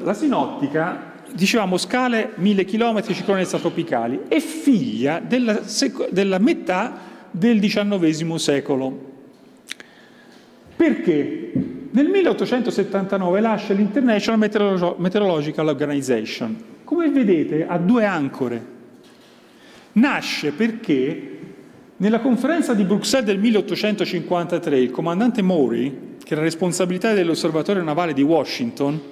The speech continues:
sente la necessità di avere un sistema me-, universale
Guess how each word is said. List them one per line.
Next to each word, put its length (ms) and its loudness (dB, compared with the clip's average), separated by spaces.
sente 520 0
la 100 2
necessità 600 0
di 200 0
avere 320 2
un 140 -2
sistema 580 0
me-, 260 0
universale 920 2